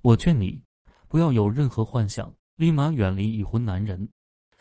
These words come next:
千万不要对小三上位有什么太大幻想，那种难度太大。如果一个男人为了你和自己老婆离婚，多半不是因为你的原因，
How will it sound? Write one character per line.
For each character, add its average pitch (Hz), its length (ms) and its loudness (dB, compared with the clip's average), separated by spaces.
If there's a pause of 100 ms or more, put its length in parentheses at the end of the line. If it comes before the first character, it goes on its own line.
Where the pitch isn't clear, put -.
(160)
千 190 200 0
万 170 160 2
不 117 80 -2
要 120 160 2
对 120 160 4
小 98 240 -2
三 110 180 0
上 104 200 0
位 95 160 0
有 92 180 -2
什 101 140 -4
么 110 80 2
太 107 200 -4
大 98 140 -4
幻 110 220 -2
想， 101 240 -8 (200)
那 165 220 0
种 98 240 0
难 95 160 -2
度 107 140 -2
太 117 200 -2
大。 107 240 -6 (460)
如 156 180 4
果 147 160 4
一 143 80 0
个 156 120 -4
男 104 220 0
人 107 180 -2
为 110 100 0
了 98 100 0
你 92 160 -6
和 98 200 -8
自 - 160 -8
己 98 160 -6
老 98 200 -8
婆 - 160 -10
离 95 200 -8
婚， 120 260 -4 (240)
多 180 160 2
半 170 220 0
不 113 160 0
是 98 160 0
因 110 180 2
为 101 100 2
你 92 160 -4
的 101 120 -4
原 90 200 -6
因， 113 200 -2